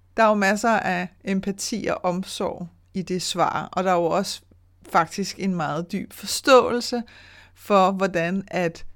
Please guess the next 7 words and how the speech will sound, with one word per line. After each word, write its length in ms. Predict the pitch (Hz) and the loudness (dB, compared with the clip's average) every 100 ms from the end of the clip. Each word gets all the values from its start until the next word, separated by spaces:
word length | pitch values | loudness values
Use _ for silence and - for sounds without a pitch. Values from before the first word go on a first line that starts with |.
| - | -8
vi 140 | 196 190 | -2 0
som 220 | - 185 | 0 0
mennesker 500 | 175 170 190 - 220 | 0 0 -2 -4 -6
i 120 | 190 | -4
vores 380 | 175 165 175 - | -2 0 0 4
nuværende 920 | 202 233 254 262 190 160 170 175 170 | 6 6 6 4 2 0 -4 -4 -2
verden 560 | 143 143 180 208 214 | 0 0 0 -4 -6